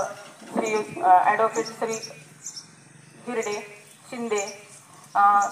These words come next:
त्याचप्रमाणे सावंत साहेब आणि इ-, इतर जे ह्या गावातील असतील त्या वकील बंधू, तसेच, अ, ह्या कार्यक्रमाकरता आवर्जून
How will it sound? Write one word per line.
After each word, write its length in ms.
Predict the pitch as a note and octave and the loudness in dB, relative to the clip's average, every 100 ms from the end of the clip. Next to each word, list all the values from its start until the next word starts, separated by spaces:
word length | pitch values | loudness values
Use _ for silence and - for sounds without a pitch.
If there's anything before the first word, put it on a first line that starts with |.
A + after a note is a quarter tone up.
| A#3 | 6
त्याचप्रमाणे 680 | A3 A3 G#3+ G3+ G#3 G#3+ | 6 6 -2 -2 -2 -4
सावंत 340 | A3 G#3 G3 A3 | 2 4 4 2
साहेब 340 | - A3 G3 - - | 4 4 4 0 -6
आणि 240 | - G3+ A3 - | -4 -4 -6 -10
इ-, 320 | G#3 - G#3+ | -12 -12 -14
इतर 260 | G#3+ A#3+ A#3 | 2 2 2
जे 400 | A#3 - - A#3 | -4 -8 0 2
ह्या 240 | A#3 A3 G#3+ - | 6 4 4 2
गावातील 460 | G3+ F#3+ G3 A#3 A3+ | 6 8 6 2 -2
असतील 480 | - - A3+ A#3+ - - - | -2 -2 -6 -12 -14 -20 -2
त्या 80 | B3+ | 4
वकील 320 | A3+ G#3+ A#3+ G#3 | 4 2 -4 -4
बंधू, 320 | G#3+ G#3+ A3+ - - | -4 -4 -8 -8 -8
तसेच, 560 | G#3+ B3 A#3 - - - | -4 -2 -4 -8 -16 -4
अ, 80 | |
ह्या 340 | F#3 F#3+ F#3+ A3+ | 0 0 4 2
कार्यक्रमाकरता 800 | G#3 G#3 G3+ G3+ G3 G3+ G3 G3+ | 2 -2 -4 0 0 0 0 2
आवर्जून 400 | F#3+ G3 G3 | 4 2 0